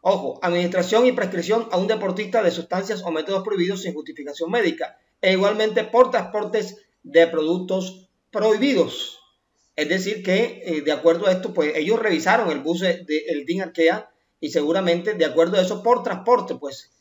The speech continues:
incluso podría también haber encontrado algo allí, aunque eso todavía no se ha confirmado. Pues bien, Nairo continúa este comunicado, señoras y señores,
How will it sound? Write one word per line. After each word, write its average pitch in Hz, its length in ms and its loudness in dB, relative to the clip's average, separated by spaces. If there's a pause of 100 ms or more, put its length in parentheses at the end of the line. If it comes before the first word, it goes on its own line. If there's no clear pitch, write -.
(140)
incluso 151 380 -8
podría 170 320 2
también 170 260 0
haber 160 160 0
encontrado 160 560 -2
algo 147 340 -4 (160)
allí, 175 360 0
aunque 170 300 2
eso 185 160 -2
todavía 170 540 -2 (200)
no 165 220 0
se 156 200 0
ha 180 240 -4
confirmado. 143 840 -8 (420)
Pues 190 200 2
bien, 185 460 0
Nairo 269 420 4
continúa 233 580 2
este 240 280 -2
comunicado, 214 640 2
señoras 185 400 -2
y 180 40 -2
señores, 220 600 4